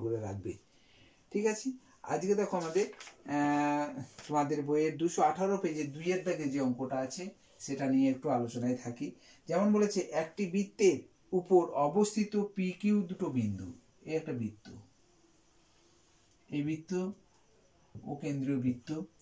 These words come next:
পিকিউ দুটো, পি আর কিউ, ধরো এখানে পি, এটা কিউ, পি আর এটা কিউ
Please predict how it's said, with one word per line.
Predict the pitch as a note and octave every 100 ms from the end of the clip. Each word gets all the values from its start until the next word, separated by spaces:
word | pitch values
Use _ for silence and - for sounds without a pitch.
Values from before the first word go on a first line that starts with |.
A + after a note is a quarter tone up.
| _ _ _ _ _ -
পিকিউ | F#3+ G3 - A3 F#3+
দুটো, | F#3+ G3 G#3+ B3+ - _ - _ _ _ _ _ F#3
পি | F3+ F#3 - D#3
আর | -
কিউ, | C#3 A2+ A2+
ধরো | F3+ A#3+ A#3
এখানে | D#3 C#3+ -
পি, | C3 D3 - _ -
এটা | B2 A#2+
কিউ, | - - - _ _ _ _ _ _ _ _ _ _ - - - -
পি | E3 E3+ F3 G3+ -
আর | B2+ A#2+
এটা | B2 B2
কিউ | -